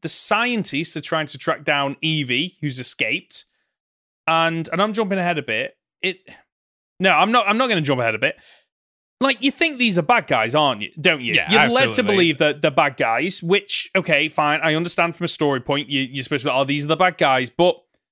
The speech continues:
Speaker 1: they are, they aren't very nice people. They are acting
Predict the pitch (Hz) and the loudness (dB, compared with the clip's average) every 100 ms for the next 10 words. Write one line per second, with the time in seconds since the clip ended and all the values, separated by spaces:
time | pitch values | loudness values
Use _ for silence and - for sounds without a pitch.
0 | _ _ _ _ 131 196 285 302 254 190 | _ _ _ _ 0 2 4 4 4 2
1 | - 170 302 339 196 175 170 160 - 220 | 0 0 0 2 2 2 0 0 0 -2
2 | - 104 - - 226 262 - 214 220 - | -2 -6 -4 2 4 4 2 -2 -2 -2
3 | 175 | 0